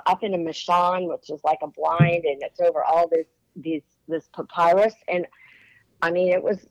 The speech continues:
it was a long hunt. Every day we didn't see one, or we did, but we couldn't, it wasn't the right one. And then when we, the last, the night before we were leaving, or the afternoon,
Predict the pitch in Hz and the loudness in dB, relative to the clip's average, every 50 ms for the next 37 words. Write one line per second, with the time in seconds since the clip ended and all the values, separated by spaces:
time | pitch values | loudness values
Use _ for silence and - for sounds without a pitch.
0 | _ _ _ - 202 202 202 180 175 160 160 156 151 151 147 165 190 214 220 226 | _ _ _ -2 0 0 2 2 2 0 0 0 0 0 2 2 2 0 0 -2
1 | 208 208 208 226 233 214 - - 165 165 190 180 156 175 170 180 185 180 175 175 | -2 0 0 0 0 -2 -2 -4 -2 -2 -2 0 4 4 6 6 6 4 2 -2
2 | 165 151 165 151 120 92 - _ _ _ - 208 214 220 214 196 202 202 202 196 | -2 -2 -4 -4 -6 -10 -16 _ _ _ -8 -6 -6 -4 -4 -4 -4 -4 -4 -4
3 | 196 196 196 185 156 147 143 147 160 151 135 165 180 185 185 180 180 156 - 143 | -4 -6 -4 -4 -4 -4 -4 -6 -8 -4 0 4 4 4 4 4 0 -6 -6 -8
4 | 143 131 - 170 165 - - 156 151 147 156 151 151 151 147 143 139 151 170 175 | -12 -12 -10 -10 -10 -10 -10 -8 -6 -6 -6 -6 -6 -8 -8 -8 -4 -2 0 0
5 | 190 - - 175 180 175 170 170 165 156 151 156 151 151 156 156 151 156 160 160 | 0 -2 -4 -6 -6 -6 -6 -6 -6 -6 -6 -6 -6 -6 -8 -8 -8 -8 -8 -8
6 | 160 156 151 151 - - - _ - - - 165 165 165 165 165 180 190 208 214 | -8 -10 -12 -12 -14 -20 -20 _ -20 -8 -4 -2 0 2 2 2 2 2 0 -2
7 | - _ _ _ _ _ _ _ - - 170 165 175 196 220 240 240 226 - 226 | -8 _ _ _ _ _ _ _ -4 -4 -2 -2 -2 -4 -4 -6 -6 -4 -2 0
8 | 220 214 208 208 196 190 185 190 214 254 247 202 180 160 165 165 170 175 - _ | 2 2 2 2 2 0 0 0 0 0 0 0 0 0 0 -2 -6 -8 -10 _
9 | _ _ _ - 151 170 170 - 165 175 185 185 - - 180 180 190 208 220 226 | _ _ _ -2 0 2 2 2 2 0 0 -2 -4 -6 -6 -4 -4 -4 -4 -4
10 | 202 185 | -6 -6